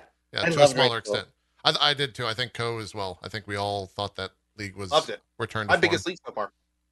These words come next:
Speaker 1: Yeah, yeah. You, you definitely pushed the furthest, uh, in that one. What about the new skills? I know, Ko, you're obviously getting Ziz to make a <laughs> Tendril build. Do you think, uh, eh, I'm all, I, I've, I've been burned once on a new skill,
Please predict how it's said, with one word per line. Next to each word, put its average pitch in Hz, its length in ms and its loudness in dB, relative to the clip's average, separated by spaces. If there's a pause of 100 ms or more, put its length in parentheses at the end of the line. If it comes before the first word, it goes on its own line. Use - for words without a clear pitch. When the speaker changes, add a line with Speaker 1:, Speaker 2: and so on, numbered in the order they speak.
(160)
Speaker 1:
Yeah, 117 160 0 (460)
yeah. 107 140 -6 (320)
You, 110 200 -12
you 117 120 -14
definitely 117 240 -10
pushed - 260 -14
the 110 60 -20
furthest, 107 420 -10 (180)
uh, 107 440 -6
in 113 160 -8
that 107 160 -6
one. 101 160 -12 (260)
What 156 80 0
about 185 200 4
the 180 40 -6
new 175 120 -2
skills? 156 360 -2
I 131 60 -2
know, 139 220 -2 (120)
Ko, 139 160 0
you're 135 160 2
obviously 127 520 -4 (200)
getting 131 220 -6
Ziz 120 240 -6
to - 80 -16
make 113 200 -6
a 107 160 -6
<laughs> - 220 -12
Tendril 139 460 -4 (160)
build. 127 320 -2 (480)
Do 143 80 0
you 151 100 2
think, 185 520 0 (100)
uh, 113 240 -4 (320)
eh, 127 40 -2 (560)
I'm 196 160 6
all, 220 200 6
I, 180 120 4 (140)
I've, 185 240 2
I've 170 220 2
been 196 160 0
burned 175 300 0
once 139 520 -4
on 151 140 -2
a 151 60 -2
new 160 140 -2
skill, 175 580 -2